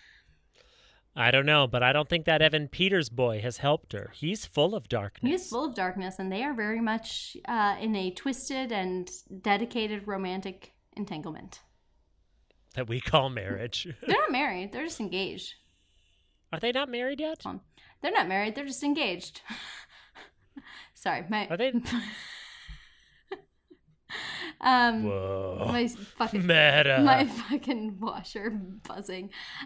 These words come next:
Speaker 2: Um, no, they, uh, they've been engaged. So they were engaged for a long time, and then they broke up, and then they got back together. And I think they're engaged again. It's like Miley Cyrus and, uh, it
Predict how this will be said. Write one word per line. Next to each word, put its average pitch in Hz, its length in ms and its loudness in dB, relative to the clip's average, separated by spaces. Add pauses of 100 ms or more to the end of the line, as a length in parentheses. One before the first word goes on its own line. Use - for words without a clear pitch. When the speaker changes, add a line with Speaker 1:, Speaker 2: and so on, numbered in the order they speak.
Speaker 2:
Um, 214 420 2 (640)
no, 285 360 2
they, 277 340 -2 (140)
uh, 262 240 8
they've 285 200 -6
been 403 140 0
engaged. 240 520 -2
So 285 120 -8
they 247 360 -10
were 262 120 -4
engaged 247 360 -6
for 330 160 -10
a 311 60 -6
long 311 220 -6
time, 311 140 -4
and 294 80 -4
then 254 120 -4
they 214 80 -4
broke 185 360 -8
up, 269 380 -2 (180)
and 233 180 -4
then 208 300 -8
they 202 160 -6
got 196 260 -4
back 196 240 -2
together. 180 680 -6 (880)
And 214 160 -4
I 202 100 -6
think 220 340 -4
they're 226 140 -4
engaged 180 420 -6
again. 147 300 -12
It's 233 120 -8
like 381 140 -4
Miley 453 320 0
Cyrus 269 340 0
and, 233 360 -6 (140)
uh, 220 240 -2
it 127 280 -12